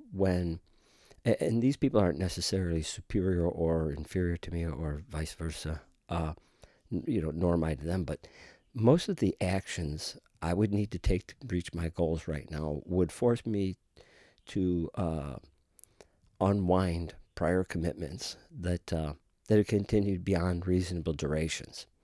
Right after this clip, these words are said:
you know, especially with this co-, covid stuff. Uh, the, the plans they had going had to be put on hold.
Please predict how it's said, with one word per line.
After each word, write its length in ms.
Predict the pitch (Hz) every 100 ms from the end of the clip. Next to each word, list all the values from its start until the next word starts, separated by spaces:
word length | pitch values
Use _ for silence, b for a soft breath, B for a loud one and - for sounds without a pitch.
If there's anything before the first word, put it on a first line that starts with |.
| b b b _
you 100 | 76
know, 80 | 71
especially 400 | - 95 - 113
with 100 | -
this 160 | 82
co-, 220 | - - - -
covid 340 | 90 87 78
stuff. 360 | - 65 76 -
Uh, 200 | 69 71 71 - _
the, 120 | - 78 -
the 60 |
plans 320 | - 82 78 78
they 100 | 82
had 200 | 78 76
going 300 | 101 104 92
had 180 | 82
to 60 | -
be 100 | 90
put 200 | - 80
on 140 | 92
hold. 300 | 95 160 -